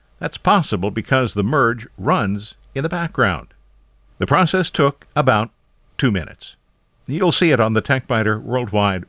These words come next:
website. The panorama is thirty thousand nine hundred ninety-four pixels wide, and the file is four hundred sixty-nine megabytes. Because the camera was handheld,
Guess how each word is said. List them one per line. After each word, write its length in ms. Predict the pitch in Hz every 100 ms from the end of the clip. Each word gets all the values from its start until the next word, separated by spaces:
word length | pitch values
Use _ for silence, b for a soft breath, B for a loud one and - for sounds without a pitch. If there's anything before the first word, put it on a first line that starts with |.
| -
website. 420 | 104 - 110 127 - b b b b b
The 120 | 110
panorama 640 | - 165 190 175 160 135 139
is 320 | 117 104 -
thirty 380 | - 165 165 175
thousand 800 | - 175 165 147 110 110 113 -
nine 400 | 107 123 151 160
hundred 460 | 143 139 117 98
ninety-four 840 | 95 113 147 143 156 139 143 131 131
pixels 880 | - - 120 - 117 113 117 95 85
wide, 640 | 90 113 98 76 58 57 _ _ -
and 80 | -
the 60 |
file 420 | - 135 135 139
is 140 | 104 -
four 260 | - 170
hundred 320 | 147 147 113 87
sixty-nine 920 | - 147 - - 139 156 147 135 139
megabytes. 760 | 165 139 98 107 73 - - _ _ _ _ _ _ _
Because 300 | - 104 180
the 80 | 120
camera 360 | 104 170 160 131
was 180 | 110 -
handheld, 760 | 143 139 123 95 143 165 180